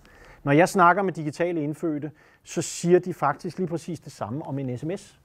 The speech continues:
En S M S kan aldrig være neutral. Hvis du sender en S M S uden at sætte en smiley i, for eksempel, og det er derfor, man, man taler om det her med, der er, øh, hvad hedder det,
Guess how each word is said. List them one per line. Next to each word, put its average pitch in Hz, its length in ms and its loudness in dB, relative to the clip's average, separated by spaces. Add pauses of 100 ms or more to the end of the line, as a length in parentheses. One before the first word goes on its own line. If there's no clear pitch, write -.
(680)
En 165 220 4
S 156 60 0
M 165 140 4
S - 80 -4
kan 202 140 -2
aldrig 160 240 2
være 151 140 2
neutral. 135 480 -4
Hvis 135 120 -8
du - 100 -14
sender 185 260 2
en 190 160 2
S 165 100 -4
M 147 80 2 (100)
S - 260 -6 (340)
uden 175 340 4
at 190 100 -2
sætte 151 260 0
en 139 60 0
smiley 120 420 -2
i, 131 320 -6 (180)
for - 120 -8
eksempel, 113 400 -10
og 113 100 -8
det 127 60 0
er 120 40 -2
derfor, 135 380 0 (200)
man, 131 280 0
man 117 140 -2
taler 131 280 0
om 120 100 0
det 120 120 -2
her 123 120 0
med, 117 120 -2
der 113 100 -2
er, 107 240 0
øh, 123 220 -10 (280)
hvad 101 100 -4
hedder 101 160 0
det, 92 280 0